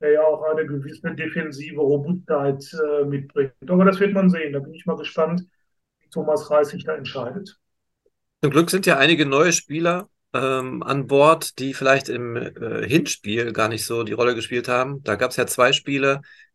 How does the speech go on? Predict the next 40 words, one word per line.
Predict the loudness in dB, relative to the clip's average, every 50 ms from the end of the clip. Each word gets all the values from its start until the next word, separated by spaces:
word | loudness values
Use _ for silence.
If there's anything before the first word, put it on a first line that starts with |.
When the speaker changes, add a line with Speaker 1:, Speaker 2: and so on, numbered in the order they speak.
| _ -2
Speaker 2:
in | -2 0 2 2
der | 2 2
Liga | 2 0 0 2 2 4 2 2
und | 0 -2 -4 -4 -4 -4 -8
im | -10 -6 -2
D-F-B-Pokal. | -2 -2 -2 -2 -6 -6 -4 -4 -2 2 4 4 6 4 4
Da | 2 0
hat | -2 -2
man | -4 -2 -2
ja | 0
ordentlich | 2 2 2 2 0 -4 -4 -2
einen, | -2 -2 -2 -2 -6 -10 -16 -20 -20 -20 -20 _ _ _ _ _ _ _ _ -6
äh, | -2 0
auf | 2 2 2 2 0 -2 0 0 -2 0
den | 0 -2 -2 -2 0
Hintern | 2 0 2 4 2 4 4
bekommen. | 2 2 4 4 4 4 4 0 -6 -8 _ _ -2
Ähm, | 2 2 4 4 2 0 -4 -6 -8 -10 -10 -10 -10 -10 -10 -10 -10 -10 -10 -10 -10 -10 -10 -10 -10 -10 -10 -10 -12 -12 -12 -12 -10 -10
spielt | -10 -10 -6 -2 2 4 4 4 4 0 -4 _ _ _ _ _ _ 2
das | 4 4 4 2 -4 -4
auch | -2 0 2 0 0 0
eine | -2 -4
Rolle? | -4 -2 0 2 4 6 6 4 4 2 -2
Ist | -6 -6 -2 0
das | 0 0 0 0
im | 0
Hinterkopf? | 0 0 2 2 0 0 2 0 0 0 -2 -4 -16 -20 _ _ _ _ _ _ _ _ -2 2
Trainer | 4 4 6 4 4
war | 4 4 6
ja | 4 4
auch | 2 0
nicht | -2 -4 -4 -2
da, | 0 2 2 2
der | 0 -2 -4 -4 -4 -6 -8 -12 -12 -16 -16 -14 -12
ist | -12 -10 -8 -4
ja | -4 -2 -2
auch | -2 -2 -2
ein | 0 0
neuer | 2 2 2 0
Trainer. | 0 -2 -2 0 0 0 -4 -6